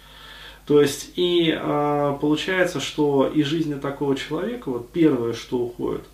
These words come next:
уходит радость. То есть, какая эмоция приходит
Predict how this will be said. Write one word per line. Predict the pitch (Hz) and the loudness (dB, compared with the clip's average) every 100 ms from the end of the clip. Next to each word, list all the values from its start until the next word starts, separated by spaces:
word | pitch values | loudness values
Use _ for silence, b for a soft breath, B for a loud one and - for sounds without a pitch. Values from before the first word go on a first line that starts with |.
| - - - - | -20 -20 -20 -16
уходит | - 135 190 131 | -12 2 2 4
радость. | 131 113 - - - - - - - - - - - - - b b b b b b - | 0 -2 -2 -12 -20 -20 -20 -20 -20 -20 -20 -20 -20 -20 -20 b b b b b b 2
То | 151 | 4
есть, | 139 | 4
какая | 165 165 240 240 165 | 0 2 2 2 2
эмоция | 156 180 202 - 151 | 2 2 0 0 -4
приходит | 143 139 - 165 156 - | -4 -8 -4 0 0 0